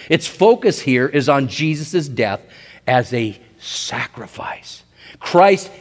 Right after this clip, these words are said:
gave himself for us on our behalf. As Ernest Caseman stressed, Christ's death for us always covers two ideas,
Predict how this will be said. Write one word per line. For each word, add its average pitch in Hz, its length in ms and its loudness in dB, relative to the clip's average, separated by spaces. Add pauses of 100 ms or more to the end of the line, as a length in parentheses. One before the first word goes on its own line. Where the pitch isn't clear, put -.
(180)
gave 185 380 4
himself 180 600 2 (200)
for 151 280 0
us - 540 -2 (500)
on 135 280 0 (120)
our 120 540 2 (240)
behalf. 117 640 -4 (260)
As 151 240 2
Ernest 185 340 2
Caseman 180 440 0
stressed, - 480 0 (500)
Christ's 190 400 4
death 160 380 2
for 170 120 -6
us 190 360 0 (280)
always 185 460 4
covers 143 460 0
two 170 280 -2
ideas, 139 760 0